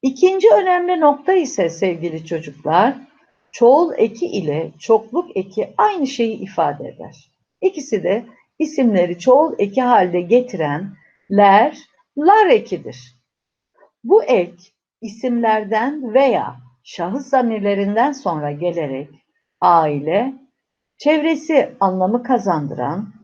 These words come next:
ler, lar eki ile karıştırılmamalıdır. Örneğin, Ayşeler bize gelecek cümlesindeki ler, lar birden fazla Ayşe'yi ifade etmez.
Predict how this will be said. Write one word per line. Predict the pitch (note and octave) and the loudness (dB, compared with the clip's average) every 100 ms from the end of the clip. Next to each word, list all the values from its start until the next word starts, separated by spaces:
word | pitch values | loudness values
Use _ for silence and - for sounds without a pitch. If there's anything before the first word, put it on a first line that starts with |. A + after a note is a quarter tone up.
| _ _ - | _ _ -6
ler, | F3+ F#3 G3 C4 - - _ _ _ _ | 2 4 4 2 -6 -20 _ _ _ _
lar | A#3 D#4 C#4+ - | 2 4 2 2
eki | G#3 - D4+ | -2 -2 -4
ile | F3+ G3 A3 | -2 -2 -4
karıştırılmamalıdır. | - A3+ A#3 - C4+ E4 D4 G#3 E3+ D3+ - - - - _ _ _ _ _ _ _ - | -6 -4 -4 -6 -4 -2 0 0 -2 -6 -12 -20 -20 -20 _ _ _ _ _ _ _ 4
Örneğin, | F4+ G#3 F3 G3+ C#4+ - _ _ _ _ _ - | 4 2 -2 -2 -4 -6 _ _ _ _ _ 0
Ayşeler | F#3+ G3 G#3+ F3+ E3+ G3 B3+ A#3+ | 0 0 -2 0 2 2 0 -6
bize | C4 E4+ | -4 -4
gelecek | E4 C#4+ G#3+ D3+ - - _ _ _ _ _ _ F3 | -2 0 0 -2 -10 -14 _ _ _ _ _ _ -6
cümlesindeki | B3 C4+ D4 C#4+ B3+ F3 D#3 - C#3+ D3 D3+ - _ - | 0 0 -2 -2 -4 -2 -8 -10 -10 -8 -10 -20 _ -6
ler, | F#3 F#3+ F#3 A3 - _ _ _ F#3 | 0 4 4 2 -4 _ _ _ -2
lar | G3 G3 B3 C#4+ _ _ _ G3+ | 4 4 2 -2 _ _ _ -4
birden | A#3 A#3 C4+ E4 | -2 2 2 0
fazla | - C#4 C#4 C#4+ - | 0 0 2 -2 0
Ayşe'yi | B3 B3 B3+ C4+ | -2 -2 -6 -6
ifade | C4+ C4 C4+ C4 C4+ | -8 -4 -2 0 0
etmez. | B3+ C4 B3+ G#3+ - - | -4 -4 -4 -4 -6 -16